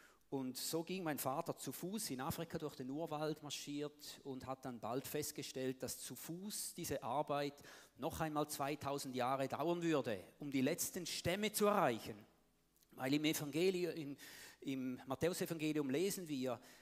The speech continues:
äh, dieses Evangelium vom Reich wird in der ganzen Welt gepredigt werden zum Zeugnis aller Völker und dann wird das Ende kommen. Also das Evangelium wird überall gepredigt werden, erst dann wird das Ende kommen. Das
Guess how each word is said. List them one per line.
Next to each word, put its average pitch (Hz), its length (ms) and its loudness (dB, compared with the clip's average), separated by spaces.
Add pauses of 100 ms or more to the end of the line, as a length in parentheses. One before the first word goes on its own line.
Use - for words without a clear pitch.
(120)
äh, 123 380 2
dieses 196 280 -4
Evangelium 151 520 2
vom 139 140 -4
Reich 135 500 -2 (100)
wird 156 260 -4
in 147 100 -4
der 139 100 0
ganzen 170 540 -6
Welt 156 260 0
gepredigt 151 580 -6
werden 151 180 -6
zum 139 160 -12
Zeugnis 143 560 -6
aller 156 300 -2
Völker 147 460 -4
und 131 200 -6 (160)
dann 143 320 -6 (140)
wird 123 240 -2
das 107 140 -4
Ende 113 300 -6
kommen. 98 360 -12 (420)
Also 139 160 -4
das 127 160 -2
Evangelium 143 540 2 (180)
wird 170 640 0 (360)
überall 185 420 2
gepredigt 165 640 -2
werden, 151 360 0 (120)
erst 190 280 4
dann 185 240 4
wird 160 160 4
das 143 120 2
Ende 165 300 -2
kommen. - 300 -8 (640)
Das - 360 -2